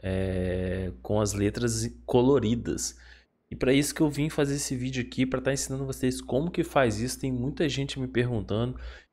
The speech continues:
e eu queria passar pra vocês. Mas antes disso, não se esqueça de se inscrever no canal, dar like no vídeo e ativar o sininho aí pra notificações de mais vídeos aqui no nosso canal Pesca e Game, beleza?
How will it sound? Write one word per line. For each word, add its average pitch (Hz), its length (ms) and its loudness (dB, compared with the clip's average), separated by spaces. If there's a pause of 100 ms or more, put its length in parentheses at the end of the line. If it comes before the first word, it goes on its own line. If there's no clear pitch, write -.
e 104 60 0
eu 107 80 4
queria 127 300 2
passar 135 320 2
pra 139 180 2
vocês. 113 680 2
Mas 101 280 -2
antes 156 320 0
disso, 156 300 2
não 113 80 2
se - 140 -2
esqueça 113 340 -2
de 123 80 -4
se - 140 -6
inscrever 120 420 0
no 127 60 -4
canal, 123 360 2
dar 117 120 4
like 104 340 4
no 120 100 2
vídeo 110 280 0
e - 20 4
ativar 113 320 0
o 113 80 0
sininho 113 440 -2
aí 113 80 -2 (460)
pra 127 80 2
notificações 131 720 0
de 120 100 -6
mais 113 380 0
vídeos 104 380 -2
aqui 101 360 -4 (840)
no 131 80 0
nosso 113 260 4
canal 107 280 2
Pesca - 260 2
e 127 60 4
Game, 90 260 0
beleza? 123 460 0